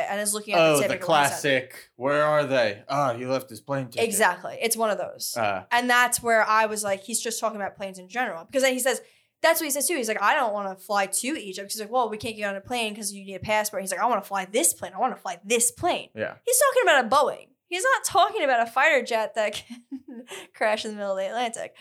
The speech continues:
Speaker 2: Mm-hmm.
Speaker 1: with, when they run out of fuel. Like, it, so that's, that is a just poor writing issue and poor directing issue to me, where it's not clear cut, maybe even an editing issue. Maybe that was a wrong, that shouldn't have been cut there. Maybe we should have had another scene in between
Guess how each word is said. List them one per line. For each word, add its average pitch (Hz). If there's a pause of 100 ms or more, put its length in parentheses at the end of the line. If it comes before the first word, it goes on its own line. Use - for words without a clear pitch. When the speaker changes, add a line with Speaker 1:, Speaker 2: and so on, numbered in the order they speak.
(240)
Speaker 2:
Mm-hmm. 135
Speaker 1:
with, 202 (200)
when 208
they 196
run 185
out 180
of 196
fuel. 294
Like, 202
it, 214
so -
that's, 302
that 254
is 220
a 208 (140)
just 208
poor 220
writing 208
issue 196
and 196
poor 202
directing 190
issue 196
to 196
me, 190
where 196
it's 196
not 202
clear 202
cut, 202 (160)
maybe 190
even 226
an -
editing 233
issue. - (260)
Maybe 202
that 233
was 226
a 214
wrong, 208
that 202
shouldn't 233
have 220
been -
cut 294
there. 143
Maybe 202
we 220
should 214
have 208
had 202
another 202
scene 220
in 202
between 226